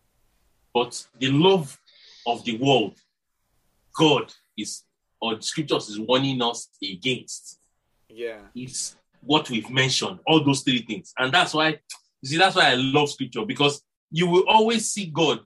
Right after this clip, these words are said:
Speaker 1: taking the next step to explain what he means, so that in your heart, there's no confusion.
Speaker 2: No.
Speaker 1: So that's why he said, "For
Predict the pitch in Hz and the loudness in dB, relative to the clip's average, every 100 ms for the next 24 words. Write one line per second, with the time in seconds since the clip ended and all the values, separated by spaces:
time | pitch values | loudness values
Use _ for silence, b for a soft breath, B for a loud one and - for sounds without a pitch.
0 | - 190 - 196 175 135 143 160 - - | -6 -6 -4 -4 -4 -4 -2 -2 -2 -6
1 | 147 - 120 113 - - 165 143 - _ | -6 -4 -4 -4 -6 -4 -2 -2 -4 _
2 | 135 139 220 202 208 185 220 220 - B | -6 -4 -4 -8 -8 -2 2 4 2 B
3 | _ _ 185 185 180 160 214 196 156 147 | _ _ -2 2 4 2 2 0 0 0
4 | 208 - 143 160 147 - - _ _ _ | -2 -2 -4 -2 -4 -6 -12 _ _ _
5 | _ 110 117 117 104 - _ _ 123 117 | _ _ -18 -18 -18 -20 _ _ -20 -20
6 | _ _ _ _ _ _ _ _ - 202 | _ _ _ _ _ _ _ _ -2 2
7 | 226 208 180 - 170 170 - 170 | 4 4 2 2 0 0 -4 -8